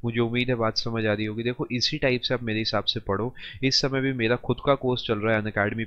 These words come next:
Plus पे, जैसे मैंने आपको अभी पहले बताया। उन, उस कोर्स के साथ साथ सभी एजुकेटर्स के सभी कोर्सेज आप ले सकते हो, क्योंकि ये परफेक्ट टाइम है। देखो, तैयारी का डिस्काउंट कोड आपको नीचे दिख रहा है, पीएम लिखना है सिर्फ बिना स्पेस के, आपको डिस्काउंट मिल जाएगा।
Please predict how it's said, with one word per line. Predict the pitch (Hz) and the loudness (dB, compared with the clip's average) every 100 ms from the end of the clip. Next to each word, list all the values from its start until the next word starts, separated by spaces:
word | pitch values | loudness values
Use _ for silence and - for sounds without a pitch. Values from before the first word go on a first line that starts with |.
| 110 | -4
Plus | 104 | -4
पे, | - 107 | -2 -4
जैसे | 104 107 | -4 -4
मैंने | 104 | -2
आपको | 101 - 107 | -2 -2 -4
अभी | 104 | -4
पहले | 101 98 113 | -2 0 0
बताया। | 110 107 113 | -2 -2 -2
उन, | - 113 123 - 113 | -2 -6 -6 -6 -4
उस | 120 - | -4 -4
कोर्स | - 131 127 | -2 -2 -2
के | 143 | -4
साथ | - 98 | -2 -4
साथ | - 120 - - - - | -2 -4 -6 -14 -10 -2
सभी | - 120 127 | 0 2 0
एजुकेटर्स | 123 120 120 120 113 | -2 -4 -2 -2 -2
के | 135 | -2
सभी | - 107 127 | -2 -2 -2
कोर्सेज | 127 117 - | -2 -2 0
आप | 117 104 | -2 0
ले | 104 | 0
सकते | 113 113 - 113 | 0 -2 -4 -4
हो, | 113 | -4
क्योंकि | 117 120 | -6 -6
ये | |
परफेक्ट | 123 107 101 131 127 | -4 -2 0 -2 0
टाइम | 117 120 | -2 0
है। | 113 | -2
देखो, | 104 110 | -2 -4
तैयारी | 107 98 98 | -2 -2 -2
का | 101 120 - - - | -2 -4 -6 -12 -6
डिस्काउंट | 117 - 113 123 | -4 -2 -2 -2
कोड | 131 120 | -2 -2
आपको | - 117 | -2 -4
नीचे | 110 107 110 | -4 -2 -2
दिख | 104 | -2
रहा | 117 | -2
है, | 117 _ - | -4 _ -2
पीएम | 127 131 - 120 | 0 0 0 0
लिखना | 123 113 110 113 | 2 0 0 -4
है | |
सिर्फ | 110 110 104 | -2 -4 -2
बिना | 107 107 | -2 -2
स्पेस | - 104 - | -2 -4 -2
के, | 107 | -4
आपको | - | -2
डिस्काउंट | 107 - 107 104 101 | -4 -4 -6 -6 -4
मिल | 101 | -2
जाएगा। | 107 113 113 123 | 0 2 0 -2